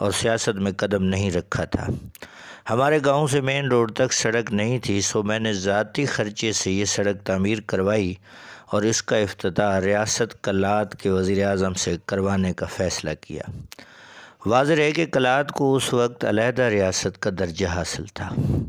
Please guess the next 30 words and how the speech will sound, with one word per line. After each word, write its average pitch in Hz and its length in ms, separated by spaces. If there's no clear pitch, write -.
रियासत 156 440
कलात 139 480
के 147 80
वज़ीर 123 320
आज़म 120 340
मुकर्रर 117 580
दिन 101 320
आए 98 360
और 101 120
हम 110 240
उन्हें 107 260
गांव 107 220
लेकर 101 320
रवाना 95 400
हुए। 90 260
रास्ते 117 520
से 113 200
कई 113 240
नदियां 110 420
गुज़रती 98 500
हैं, 92 320
अगर 113 320
कोई 120 200
थोड़ा 120 380
भी 123 180
भटक 107 440
जाए 92 260
तो - 200
आगे 107 360
जाकर 92 480